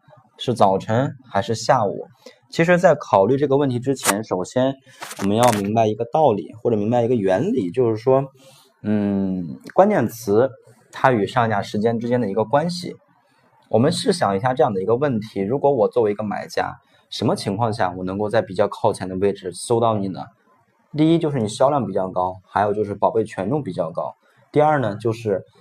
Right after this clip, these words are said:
你的宝贝临近于下架，对吧？这刚才我们说到了。但是还有一个前提就是我搜索的关键词，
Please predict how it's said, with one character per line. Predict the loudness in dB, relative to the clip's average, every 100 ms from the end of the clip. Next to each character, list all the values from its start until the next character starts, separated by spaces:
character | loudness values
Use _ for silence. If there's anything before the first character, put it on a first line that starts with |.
| _
你 | -2 0
的 |
宝 | 4 2
贝 | 2 -4 -4
临 | -2 0
近 | -2 -6
于 |
下 | -6 -4
架， | -2 -4 -6 _ _
对 | 0
吧？ | 0 0
这 | -2
刚 | -2
才 | -4
我 | -6
们 | -6
说 | -4
到 | 0 0
了。 | -2 -10 _ _ -20 _
但 | 0 2
是 | 2 0 0
还 | 2 4
有 | 4
一 |
个 | 0
前 | -2 -6 -4
提 |
就 |
是 | -4
我 | -4 -4
搜 | -8 0 0 0
索 | -6
的 | -6
关 | -2 -2
键 | -2
词， | -4 -8 -4 -4